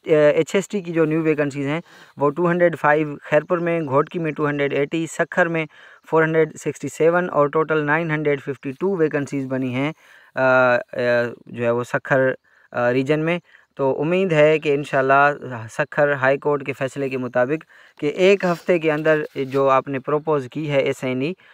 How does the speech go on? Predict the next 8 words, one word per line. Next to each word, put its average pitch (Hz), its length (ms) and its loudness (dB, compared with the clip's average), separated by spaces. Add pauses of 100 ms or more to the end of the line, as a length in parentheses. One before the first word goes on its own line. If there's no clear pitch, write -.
(140)
उस 147 160 -4
पर 170 180 -2
जो 156 120 -2
है 147 140 4
वो 147 100 0
रिक्रूटमेंट 160 560 -4
करके 143 360 0
वेटिंग 160 480 -2